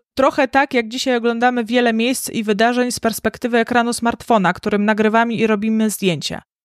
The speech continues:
Nie patrzymy wprost na, tylko przez. I tu znowu pisze Bartosz Szlaszyński: „Przez całą podróż do Afryki autor bez dogmatu nie bardzo wie, jak nadać sens swojej obecności na tym kontynencie”.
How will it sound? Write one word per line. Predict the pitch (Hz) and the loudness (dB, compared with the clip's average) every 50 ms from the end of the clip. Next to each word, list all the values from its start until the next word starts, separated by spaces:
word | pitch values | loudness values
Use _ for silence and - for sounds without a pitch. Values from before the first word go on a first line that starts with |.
| _ - | _ -2
Nie | 208 240 262 | 0 0 2
patrzymy | - 254 247 - - 277 262 247 220 | 2 0 0 -2 -4 -4 -2 -4 -4
wprost | - - - - 226 214 269 370 - - - - - - - | -6 -4 0 2 4 4 4 2 0 -4 -8 -10 -12 -8 -2
na, | 196 202 196 226 320 403 370 - | 0 2 2 2 2 0 -4 -10
tylko | - - 254 - 302 | -12 -10 -6 -4 -4
przez. | - - - - 254 151 147 - - - - - _ _ _ _ _ _ _ _ _ _ _ _ _ _ _ | -2 -2 0 0 0 0 -2 -4 -8 -8 -10 -12 _ _ _ _ _ _ _ _ _ _ _ _ _ _ _
I | - 226 - | -8 -6 -4
tu | 247 254 | -4 -4
znowu | 226 247 254 254 233 247 247 240 240 - - - - _ _ _ | -2 0 0 0 2 4 4 4 2 0 -4 -14 -20 _ _ _
pisze | - 240 220 - 254 226 220 220 214 208 - | -8 -4 -2 0 2 4 6 6 4 4 4
Bartosz | 190 214 220 220 - - 214 - - - - | 4 2 2 2 2 0 0 0 -2 -4 -6
Szlaszyński: | 151 - - 208 202 - - 233 214 202 - - - 214 220 220 - _ _ _ | -4 -2 0 0 0 0 0 -2 -2 -2 -4 -6 -6 -6 -6 -6 -8 _ _ _
„Przez | - - 247 226 - | -6 -4 -2 -2 0
całą | - - 294 294 294 285 | 0 2 2 2 2 2
podróż | - 269 269 233 262 262 240 208 | 2 2 2 2 2 -2 -2 0
do | 220 214 - | 0 2 2
Afryki | - 220 - - 247 240 - - 240 | 2 0 -2 -6 -8 -6 -4 -2 0
autor | - 240 247 247 262 247 226 | 0 0 0 0 -2 -2 -2
bez | 233 233 214 226 | -2 -4 -2 -4
dogmatu | 233 220 208 214 240 247 240 - 240 | -4 -2 0 0 0 0 -2 -6 -6
nie | 233 233 220 | -4 -2 0
bardzo | 202 240 262 277 247 220 254 233 | 2 2 2 0 0 0 -2 -2
wie, | 208 208 208 214 240 254 | 2 2 2 4 4 4
jak | 247 233 - | 2 0 0
nadać | 220 247 247 226 240 240 - | -2 -2 0 0 0 -2 -2
sens | - - - 247 247 254 240 | -2 -2 0 0 0 0 -2
swojej | - - - - 233 240 233 - | -4 -4 -4 -2 -2 0 0 0
obecności | 208 202 220 - - 226 233 220 - - 220 | -2 -2 -2 -4 -4 -4 -6 -6 -6 -6 -4
na | 226 220 | -4 -4
tym | 208 220 214 | -4 -4 -6
kontynencie”. | - 220 214 208 220 208 180 156 151 - - - 165 | -6 -6 -6 -6 -4 -4 -4 -4 -6 -8 -12 -14 -16